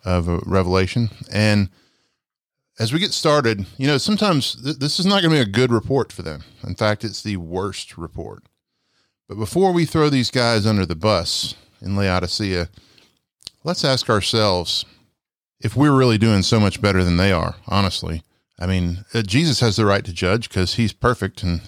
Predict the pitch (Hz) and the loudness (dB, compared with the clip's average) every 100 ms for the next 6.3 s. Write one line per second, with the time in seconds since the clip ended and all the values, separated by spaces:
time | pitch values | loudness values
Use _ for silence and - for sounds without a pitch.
0 | - 90 - 113 92 - 127 107 - - | -8 -6 -2 0 0 0 0 0 -2 -14
1 | _ - - - _ _ - 101 92 104 | _ -20 -20 -20 _ _ 0 2 2 2
2 | 95 92 95 143 208 131 104 147 - - | 2 2 2 2 2 2 4 2 0 -4
3 | - - 160 208 127 113 110 92 - 107 | -6 0 2 4 4 4 4 2 0 0
4 | 82 - 110 92 85 82 107 131 95 92 | 0 0 2 0 -2 0 0 0 0 -2
5 | 92 95 95 - 101 92 85 87 78 101 | -2 0 0 0 -2 0 -2 -4 -4 -2
6 | 98 - 80 | -2 -4 -12